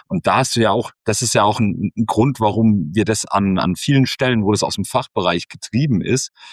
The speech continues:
scheitern sehen. Weil ähm, also allein aus dem Fachbereich. Das, das Getriebene kommt logischerweise daher. Aber wenn du versuchst, sowas umzusetzen mit einem Data Scientist, einfach nur mit einem Data Scientist,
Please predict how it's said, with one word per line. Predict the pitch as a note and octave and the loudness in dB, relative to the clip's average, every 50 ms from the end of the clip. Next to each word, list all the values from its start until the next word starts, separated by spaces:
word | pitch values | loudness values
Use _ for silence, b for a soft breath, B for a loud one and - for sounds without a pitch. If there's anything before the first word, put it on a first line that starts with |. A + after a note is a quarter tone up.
| B B | B B
scheitern | - - F#2 G#2+ A#2 - E2 D2 C#2 | -2 -2 0 0 -2 -2 -2 -4 -4
sehen. | C2+ C#2 B1+ A1+ - C#2+ - - | -4 -6 -10 -10 -12 -8 -4 0
Weil | F2 G2 A#2+ G2+ D#2 F2 - - _ _ B B B B B B _ - | 0 2 2 0 -2 -2 -6 -10 _ _ B B B B B B _ -2
ähm, | G2+ G2 F#2 F#2+ F#2+ F#2+ G2 F#2+ F#2+ F#2 A2+ - | 2 2 4 4 4 4 4 2 2 0 -2 -4
also | - F#2 F2 - | -2 -2 -2 -2
allein | - E2+ F#2 F#2+ G#2+ F#2+ | 0 0 0 2 2 2
aus | D#2 D#2 - | 0 -2 -2
dem | - D#2 - | -4 -4 -4
Fachbereich. | - D2 - - - C#2+ C2+ C2 C#2+ - - | -4 -4 -4 -4 -6 -6 -4 -4 -6 -6 -8
Das, | - C2+ - - _ | -10 -12 -14 -12 _
das | - D3 - - | -10 -10 -6 -4
Getriebene | - - - G2 G2+ G2+ F#2+ A2 G#2+ | -6 -4 0 0 2 2 4 2 2
kommt | - - A2+ A#2+ B2+ - B2 | 2 0 0 0 0 2 2
logischerweise | A#2+ B2+ B2+ B2 - A#2+ G2+ F#2+ G#2 G#2+ G2 F#2+ E2 | 2 2 2 0 0 0 0 2 0 0 0 0 0
daher. | E2+ D#2+ E2 F#2 B2+ A#2+ A#2 C3 - B B B B B B B | 0 0 0 0 0 0 0 -2 -4 B B B B B B B
Aber | - F#2+ F2+ - F#3+ F3+ | -2 0 2 2 2 2
wenn | G3+ A3 A3+ | 4 4 4
du | G3 G3+ G3+ G3+ F#3 - | 4 4 2 2 0 -2
versuchst, | - - G3+ F#3+ C3 C3 - - | -4 -2 0 0 0 0 0 0
sowas | - A#2 G#2 - - | 0 0 0 0 -2
umzusetzen | - C3 C#3+ D#3 - - A#2 F#2 F2+ E2+ E2 - - - B2+ C3+ C#3 - - _ _ | -2 0 0 0 0 0 0 0 0 0 -2 -2 -2 0 0 0 0 -2 -6 _ _
mit | - G#2 G2 F#2 - | 0 0 0 2 2
einem | G2+ F#2+ F2+ | 2 2 2
Data | E2 A2+ C#3 - - G#2+ | 2 0 0 -2 -2 -4
Scientist, | F2+ - - D#2+ D#2+ E2 E2 - - B2+ C#3+ - - - - | -4 -2 0 0 0 0 0 0 0 -2 -2 -2 -8 -8 -4
einfach | - A2+ B2 - - F#2 F2 | -2 -2 -2 0 -2 -2 0
nur | G2 A2+ A#2+ | 2 2 4
mit | C3 B2 - - | 4 2 2 0
einem | F2+ E2 | 0 0
Data | - E2 E2 - - F2+ E2 | 0 0 -2 -2 -2 -4 -4
Scientist, | - E2+ D2+ D#2 D#2+ - - G#2+ - - | -4 -2 -2 -2 -4 -4 -6 -8 -8 -8